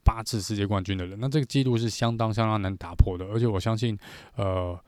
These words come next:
如果我是 Lewis Hamilton 啊，那我也会觉得我个人的这个成绩当然远比车队的，呃，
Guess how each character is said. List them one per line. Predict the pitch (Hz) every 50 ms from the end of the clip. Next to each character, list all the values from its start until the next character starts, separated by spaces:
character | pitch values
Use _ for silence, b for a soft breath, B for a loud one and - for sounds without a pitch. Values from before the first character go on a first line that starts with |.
| b b b b b
如 | - 123 139
果 | 156 151 139
我 | 101 92 90
是 | 107 110
Lewis | 101 98 95 -
Hamilton | - 92 92 92 - - 95 95
啊， | 98 95 92
那 | 92 95 92 92
我 | 92 92 92 92 98 107
也 | 110 98
会 | 92 110 107
觉 | - 98 92
得 | - 92
我 | 92 90 90 90
个 | - - 131 117 101
人 | 95 87
的 | 87 90
这 | 90 101
个 | 101 98
成 | 92 - - 87 85
绩 | - 98
当 | 95 98 - -
然 | 113 107
远 | 95 98 92 87 92
比 | - 95 87
车 | 85 - - 101 95
队 | 92 101 98 92
的， | 87 92 95 98 104 B B B B B B
呃， | - 95 90 85 85 85 85 85